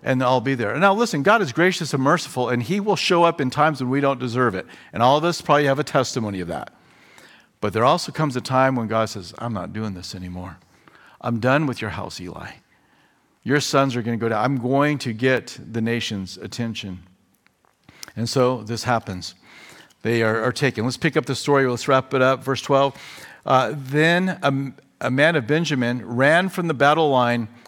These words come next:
the same day and came to Shiloh with his clothes torn and dirt on his head. Now when he came,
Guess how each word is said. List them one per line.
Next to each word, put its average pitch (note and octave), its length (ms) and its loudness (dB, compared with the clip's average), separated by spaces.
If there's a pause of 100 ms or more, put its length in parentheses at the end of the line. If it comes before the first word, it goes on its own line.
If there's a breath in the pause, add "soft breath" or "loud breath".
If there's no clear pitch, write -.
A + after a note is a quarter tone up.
(100)
the C3+ 120 2
same D3+ 320 0
day C#3 300 2
and C3 140 -4
came D3+ 380 -2
to D3+ 160 -4
Shiloh C#3 640 4 (380 loud breath)
with C3 180 2
his C3+ 180 0
clothes D#3+ 400 2
torn D3+ 380 2
and B2 220 -4
dirt D3 240 2
on C#3+ 160 0
his C3+ 160 -6
head. C3+ 360 0 (760 soft breath)
Now E3 220 6
when F3+ 320 4
he E3+ 200 -2
came, F#3 600 0